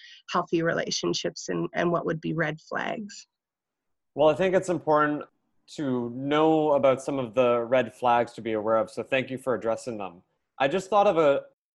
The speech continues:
Speaker 2: I guess a follow-up question is, um,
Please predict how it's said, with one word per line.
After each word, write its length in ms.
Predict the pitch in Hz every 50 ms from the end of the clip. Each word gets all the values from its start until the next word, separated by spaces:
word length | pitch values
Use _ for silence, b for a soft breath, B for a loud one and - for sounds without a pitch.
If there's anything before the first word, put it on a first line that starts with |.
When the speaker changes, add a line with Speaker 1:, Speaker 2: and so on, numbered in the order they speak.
| _ _ _
Speaker 2:
I 100 | - 131
guess 220 | 123 147 143 143
a 60 | 139 120
follow-up 420 | - - 139 143 151 160 151 -
question 420 | - - 131 117 - - 117 113
is, 280 | 113 110 101 - - - _ _ _ _ _ _ _ _ _ _ _ _ _ _ _
um, 460 | - 135 131 131 131 131 127 123 -